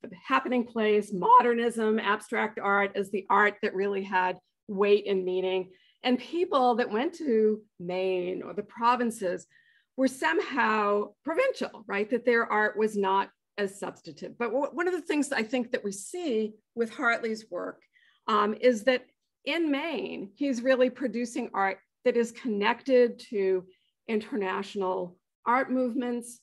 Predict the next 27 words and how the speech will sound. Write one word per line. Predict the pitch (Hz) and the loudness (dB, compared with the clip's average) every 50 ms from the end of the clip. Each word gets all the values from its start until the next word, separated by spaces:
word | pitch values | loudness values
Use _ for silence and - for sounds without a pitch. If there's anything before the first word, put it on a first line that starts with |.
| _ _ _ _ _ _ _ | _ _ _ _ _ _ _
Um, | 208 208 220 | 0 0 0
he's | 220 - 233 214 - | 2 0 0 0 -2
creating | - - - 226 208 214 220 220 220 226 220 214 214 208 208 208 202 | -6 -4 -2 0 2 2 2 4 4 4 4 4 4 4 2 2 0
an | - 190 | -2 -4
idea, | 185 - 185 170 156 151 226 233 226 233 233 | -4 -4 -6 -6 -8 -6 -2 0 2 2 2
an | 233 214 | 0 0
image | - 202 214 214 202 214 | -2 -2 -2 -2 -2 -4
of | 208 170 | -6 -6
Maine | 190 180 180 185 196 202 202 202 202 202 190 | -6 -4 -2 0 2 2 4 4 2 2 0
that | 208 190 | -2 -6
is | 196 190 - - | -6 -8 -4 -4
really | 202 202 196 196 196 190 190 - | -2 -2 0 0 0 0 -2 -2
informed | - 180 175 - - - 185 196 208 220 226 226 220 220 | -2 -6 -8 -8 -8 -4 0 0 2 2 2 0 -2 0
by | 214 208 208 202 | 0 0 0 0
his | 202 220 214 214 - _ - | -2 -6 -8 -8 -10 _ -6
own | 185 185 185 185 185 185 - _ _ _ _ _ _ _ | -4 -2 0 -2 -2 -4 -8 _ _ _ _ _ _ _
personal | - - 330 339 339 - 403 330 311 294 | -14 -10 -10 -10 -8 -6 -6 -6 -6 -6
experiences | 302 294 294 - - 269 262 262 262 262 262 254 247 - 247 208 - | -8 -10 -10 -10 -8 -6 -6 -4 -4 -4 -4 -6 -4 -6 -8 -8 -4
and | - 202 190 196 | -4 -4 -4 -4
cultural | - - - - 294 339 349 - - 302 233 214 185 180 - - | -12 -18 -8 -8 -8 -6 -6 -10 -6 -6 -2 -2 -2 -2 -2 -2
ideas | - 180 180 170 175 180 170 175 165 - - - - - _ _ _ _ _ _ _ | -2 -4 -2 -4 -6 -6 -6 -6 -8 -10 -12 -12 -14 -20 _ _ _ _ _ _ _
of | 233 220 196 196 | -2 -2 -2 -2
what | 202 208 - 185 | -4 -4 -2 -2
Maine | 190 185 185 180 185 185 185 185 | -2 -2 0 0 0 0 -2 -2
is | - 185 175 175 170 170 185 | -4 -6 -8 -8 -8 -10 -14
as | 170 143 _ | -16 -14 _
well. | - - - - - - - | -14 -12 -12 -12 -14 -16 -20